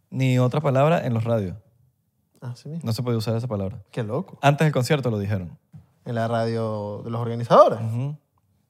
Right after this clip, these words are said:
Speaker 1: No se podía decir la palabra. Hay, habían palabras que no se podían decir.
Speaker 2: Wow.
Speaker 1: Dead y unas más ahí.
Speaker 2: Qué loco.
Speaker 1: Entonces, como que, marico, qué casualidad, weón, que el día que te dijeron que no puedes decir eso por la radio, se murió ocho personas.
Speaker 2: Sí.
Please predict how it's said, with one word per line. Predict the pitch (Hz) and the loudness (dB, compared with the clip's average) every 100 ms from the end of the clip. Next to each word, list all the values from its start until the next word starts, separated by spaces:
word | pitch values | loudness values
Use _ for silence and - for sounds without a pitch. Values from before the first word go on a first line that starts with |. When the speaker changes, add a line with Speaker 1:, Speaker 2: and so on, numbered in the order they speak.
| - | -12
Speaker 1:
No | 117 | -4
se | 117 | -4
podía | 127 135 | 2 2
decir | 123 127 | 2 0
la | 135 | 0
palabra. | 117 113 120 | 0 0 0
Hay, | 123 | 0
habían | 127 127 127 | 2 2 4
palabras | 143 147 131 | 4 6 4
que | 110 | 2
no | |
se | 104 | -2
podían | 117 110 113 | -4 -4 -4
decir. | 107 92 - | -4 -6 -10
Speaker 2:
Wow. | - - - - 110 | -16 -10 -10 -8 4
Speaker 1:
Dead | 123 151 170 - - _ _ _ _ _ _ | 6 6 4 -6 -20 _ _ _ _ _ _
y | 120 120 117 | -2 0 2
unas | 110 113 | 0 0
más | 113 110 | -2 -4
ahí. | 110 107 95 _ _ | -6 -8 -10 _ _
Speaker 2:
Qué | - | -18
loco. | - - _ | -16 -18 _
Speaker 1:
Entonces, | - 110 | -4 2
como | 143 139 | 4 4
que, | 104 | 4
marico, | 98 127 98 | 2 2 0
qué | 92 | -4
casualidad, | 113 147 107 98 110 120 | -2 0 0 2 4 6
weón, | 101 120 | 4 0
que | 110 | 0
el | 101 | 0
día | 104 117 | 2 2
que | 135 | 2
te | 117 | -2
dijeron | 104 117 104 | 2 4 4
que | 95 | 2
no | 95 | 0
puedes | 127 120 | 2 2
decir | 107 | 0
eso | 120 | 0
por | 127 | 0
la | 104 | 2
radio, | 123 151 151 | 2 2 0
se | 131 | -4
murió | 104 98 | -4 -4
ocho | 95 107 | -4 -6
personas. | 110 - - - _ _ | -8 -10 -12 -16 _ _
Speaker 2:
Sí. | - - | -18 -18